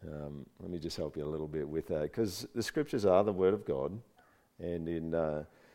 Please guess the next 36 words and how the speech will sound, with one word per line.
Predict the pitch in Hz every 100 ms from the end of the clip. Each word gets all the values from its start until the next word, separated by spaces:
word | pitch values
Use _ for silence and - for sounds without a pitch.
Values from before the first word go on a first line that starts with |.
| _ -
the |
passage | 98 110 107 113 80
that | 87 78
we, | 85 85 82
uh, | 80
read | 92 82
before | 87 - 98
from | - 82
Second | - 90 82
Timothy, | 76 95 117 82
there's | 73 82 90
a |
direct | 87 95 104
connection | 110 95 90 107 95
between | 92 90
preaching | 87 98 101 127
the | 131
word | 98 82 85 104 117 -
and | 92 90
what | 98
the | 92
word | 87 90 85
is, | 113 82 - - _ _ _ - - -
uh, | 76
and | 73
that's | 85 92
why | 101 92
they, | 85 82 78 - _ _ _ _ -
they | 85
go | 78 85
together. | 80 76 98 98 69 - - - _ _
Uh, | 76 80
what | 95 117
is | 127
the | 120
power | - 101 101